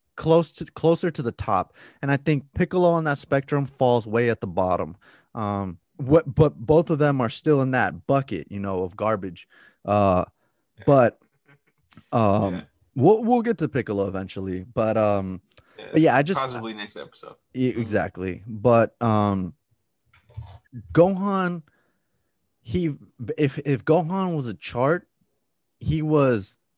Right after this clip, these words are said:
Speaker 1: he's basically a, a ninety degree angle, right? Like, uh, oh no,
Speaker 2: Yeah.
Speaker 1: f-, yeah, I would say ninety degree angle or forty-five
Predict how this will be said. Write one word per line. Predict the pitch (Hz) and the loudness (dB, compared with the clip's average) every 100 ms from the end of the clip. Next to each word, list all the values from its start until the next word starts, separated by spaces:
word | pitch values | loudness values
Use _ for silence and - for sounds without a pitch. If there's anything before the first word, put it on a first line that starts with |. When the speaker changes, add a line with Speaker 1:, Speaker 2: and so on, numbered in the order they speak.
| _ _ | _ _
Speaker 1:
he's | 123 151 123 | -4 -4 -4
basically | - 147 - 156 151 151 147 - | -4 -4 -4 -10 -4 -2 -2 -4
a, | 110 104 95 - _ - | -4 -2 -4 -6 _ -4
a | |
ninety | 104 104 135 131 | 0 2 2 0
degree | 117 107 107 113 - | -2 -2 0 -2 -2
angle, | 107 110 92 85 98 | -6 -6 -6 -10 -10
right? | 95 95 - - | -6 -6 -6 -8
Like, | 92 - | -10 -6
uh, | 95 90 - _ - | -6 -6 -10 _ 0
oh | 151 | 2
no, | 123 | 2
Speaker 2:
Yeah. | |
Speaker 1:
f-, | - - _ _ _ _ _ _ _ _ _ 180 | 0 -16 _ _ _ _ _ _ _ _ _ 0
yeah, | 175 117 | 4 4
I | 139 | 4
would | 160 | 2
say | - 139 | 2 0
ninety | 123 127 135 | 0 -2 -4
degree | 120 104 110 107 | -6 -6 -4 -2
angle | 101 98 92 117 _ _ _ _ _ _ _ _ _ | -2 -4 -8 -12 _ _ _ _ _ _ _ _ _
or | 143 151 | 2 2
forty-five | 139 180 170 135 123 107 95 - | 2 2 2 2 0 0 -2 -10